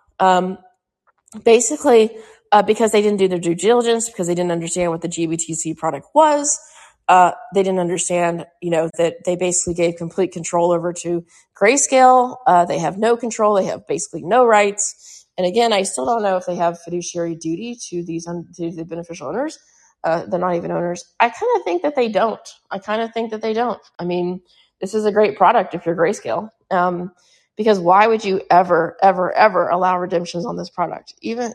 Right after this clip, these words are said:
um, even if this, the beneficial people scream, I mean, you, you, they can't do anything. I mean, maybe they could sue you. Um, perhaps they will be sued, and they probably will be. But, I mean,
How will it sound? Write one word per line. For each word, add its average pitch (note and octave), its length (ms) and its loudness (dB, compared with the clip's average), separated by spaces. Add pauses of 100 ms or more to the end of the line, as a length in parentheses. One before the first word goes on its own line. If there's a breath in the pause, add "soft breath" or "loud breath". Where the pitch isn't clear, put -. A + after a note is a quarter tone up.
(100)
um, F3+ 420 2 (100)
even A#3 220 -2
if A3+ 160 -4
this, G3+ 320 -12
the F3 300 0 (500 soft breath)
beneficial G#3 720 2
people F#3 520 2
scream, F#3+ 640 2
I - 40 0
mean, F#3 260 0 (380 soft breath)
you, F#3 260 -10 (480)
you, G#3+ 320 -4 (280)
they G#3+ 140 4
can't C4 280 -2
do C4 120 0
anything. D#4 440 0
I F#3 40 -6
mean, G#3 200 2
maybe A3 280 4
they A3+ 140 6
could G#3 160 -10
sue G#3+ 220 -2
you. F3 300 2 (440 loud breath)
Um, F3 540 0
perhaps F#3 420 0
they F3 120 0
will F#3+ 160 2
be A3 120 -2
sued, E3+ 380 0 (200)
and F3+ 100 -4
they D#3+ 80 -2
probably D#3+ 320 -4
will F3+ 180 4
be. F3 240 0 (380 loud breath)
But, C#4 220 6
I C#4+ 60 -2
mean, C#4 560 -4